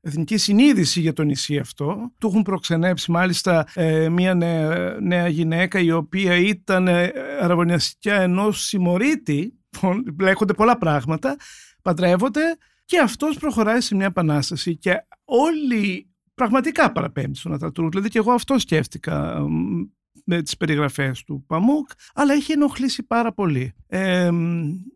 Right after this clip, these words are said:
γιατί έχει ενοχλήσει, δεν έχω καταλάβει ακριβώς, γιατί είναι πολύ ηρωι-, ηρωικές οι περιγραφές. Α, εσείς μήπως ξέρετε να μου πείτε;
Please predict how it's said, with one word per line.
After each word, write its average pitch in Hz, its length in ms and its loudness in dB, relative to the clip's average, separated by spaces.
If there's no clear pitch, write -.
γιατί 254 380 -2
έχει 269 180 -2
ενοχλήσει, 254 580 -2
δεν 294 220 2
έχω 196 200 2
καταλάβει 143 600 0
ακριβώς, 143 560 -4
γιατί 233 200 -6
είναι 254 120 0
πολύ 285 240 -2
ηρωι-, 277 380 2
ηρωικές 202 640 2
οι 175 60 -4
περιγραφές. 147 840 -2
Α, 190 300 2
εσείς 240 300 -4
μήπως 220 320 0
ξέρετε 247 420 -2
να 247 100 -2
μου 247 160 2
πείτε; 247 420 -4